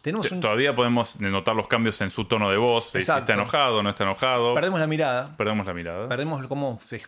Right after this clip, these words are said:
Speaker 1: se postula, cómo se mueve
Speaker 2: Ujú.
Speaker 1: esa persona, pero sí escuchamos la inflexión de las voces.
Speaker 2: Ujú.
Speaker 1: Tenemos el chat,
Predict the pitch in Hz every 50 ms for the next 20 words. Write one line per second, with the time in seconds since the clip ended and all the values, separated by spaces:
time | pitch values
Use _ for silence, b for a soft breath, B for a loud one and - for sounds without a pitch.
0 | _ - - - - 120 104 - - - - - - 156 143 131 117 120 120 113
1 | - 117 123 143 151 151 147 135 127 120 107 - - - - - 143 147 147 -
2 | 202 220 202 175 147 - - 120 - - 117 - - 143 151 135 123 123 110 -
3 | - 107 - - - 120 120 120 110 104 107 135 127 113 107 - - 123 101 113
4 | 135 139 B B B B B B _ _ - 123 143 180 180 165 156 - - 135
5 | 127 - - 208 185 -